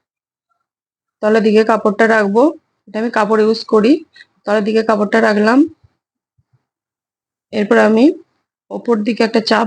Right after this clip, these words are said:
দিয়ে, এরপর আমি একটা ভাঁজ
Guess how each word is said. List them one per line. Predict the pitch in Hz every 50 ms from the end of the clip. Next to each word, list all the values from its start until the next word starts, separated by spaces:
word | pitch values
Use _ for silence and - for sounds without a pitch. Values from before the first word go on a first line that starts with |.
| 214 208
দিয়ে, | - 226 220 226 240 269 370 480 - _ _ 262 _ _ _ _ _ _ _ _ _ _ _ _ _ _ _ _ _ _ _ _ _ _ _ _ _ _ _ _ _ _ _ _ _ _ _ _ _ _ _ _ _ _ _ _ _ _ _ _ _ _ _ _ _ _ _ _ _ _ _ _ - -
এরপর | 208 196 214
আমি | 208 214 214
একটা | 208 208 - 233
ভাঁজ | 226 - 214 208 208 214